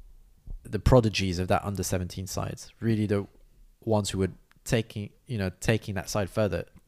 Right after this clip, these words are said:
uh, forward, even though, as we said, Nasri, Benzema, other, other really good players in that side. And he's the one who starts with a serious role for his club the earliest, right? So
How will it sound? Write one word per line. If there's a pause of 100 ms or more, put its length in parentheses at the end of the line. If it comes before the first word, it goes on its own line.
(120)
uh, (200)
forward,
even
though, (260)
as
we
said,
Nasri,
Benzema, (400)
other, (180)
other
really
good
players
in
that
side. (380)
And
he's
the
one
who
starts (260)
with
a
serious
role
for
his
club (560)
the
earliest, (320)
right?
So